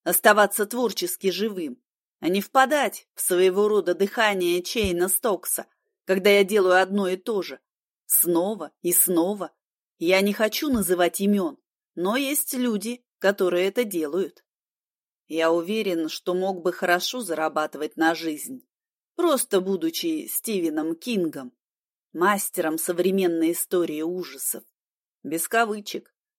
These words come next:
До конца своей жизни. Но если бы дело дошло до того, чтобы просто делать это, я бы предпочёл вообще не писать.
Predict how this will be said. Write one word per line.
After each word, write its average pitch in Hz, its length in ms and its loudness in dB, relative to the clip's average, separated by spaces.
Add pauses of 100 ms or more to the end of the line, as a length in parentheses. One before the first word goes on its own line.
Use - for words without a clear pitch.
До 294 140 -6
конца 349 460 2
своей 170 420 2
жизни. 165 560 -8 (640)
Но 180 220 2
если 269 380 0
бы 247 220 0
дело 240 380 2
дошло 220 380 0
до 208 120 0
того, 214 480 2 (200)
чтобы 202 340 4
просто 285 420 0
делать 170 500 2
это, 165 360 -2 (380)
я 285 260 2
бы 240 300 4
предпочёл 226 680 -2
вообще 202 520 2
не 175 160 -6
писать. - 520 -10